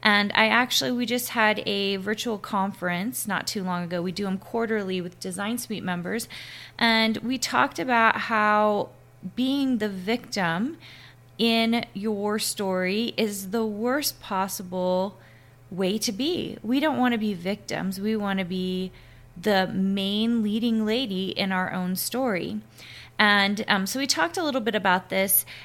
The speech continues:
And when I found this quote, I was like, "Oh my gosh, if you're a product of circumstance and you're a victim, you have zero control." And study after study has shown that when we feel like we have zero control,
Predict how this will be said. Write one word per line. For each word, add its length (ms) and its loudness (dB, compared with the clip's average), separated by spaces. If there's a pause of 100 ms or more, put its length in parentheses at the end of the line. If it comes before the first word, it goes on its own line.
(160)
And 420 10
when 200 4
I 80 4
found 240 4
this 140 2
quote, 420 2
I 120 4
was 220 -2
like, 460 0
"Oh 360 2
my 180 2
gosh, 640 2 (380)
if 160 2
you're 120 4
a 20 0
product 460 0
of 120 -2
circumstance 880 -2
and 100 0
you're 120 4
a 20 0
victim, 420 0
you 160 2
have 540 2 (100)
zero 960 0 (180)
control." 640 -4 (760)
And 500 4 (120)
study 420 -2
after 240 -2
study 440 -2
has 200 -2
shown 420 2
that 240 0
when 220 -2
we 100 -4
feel 280 -4
like 260 -2
we 100 0
have 280 0
zero 500 -2
control, 800 -4